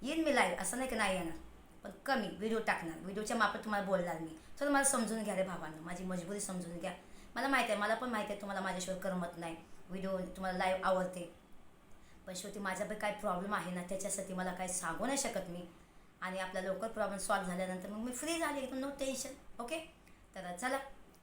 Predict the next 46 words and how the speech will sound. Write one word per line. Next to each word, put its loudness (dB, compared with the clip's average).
व्हिडिओ -8
शेअर 0
करा, 0
लाईक 0
करा 2
आणि 0
तुम्हाला 0
उद्याच्याला 0
मी -4
नितीन -4
सातपुते -2
सांगते, -4
मी -4
तुम्हाला 2
लाईव्ह 4
दाखवेन 0
एकदम, -6
म्हणजे -2
लाईव्ह 10
घेणार 4
आहे 2
त्यांच्या 0
सांगते -4
एकदम. -6
त्यांचं -2
पण -4
तुम्ही, -4
म्हणजे -6
त्यांनी 2
कसं 0
आहे, 0
मला 2
बघायचं 0
गे-, -2
बघायला 2
गेलं 0
ना, -2
तर -12
त्यांनी -2
माझी -2
बिना 0
पैशाची -2
बिल 0
टाकली, -2
बिल -2
केली, -4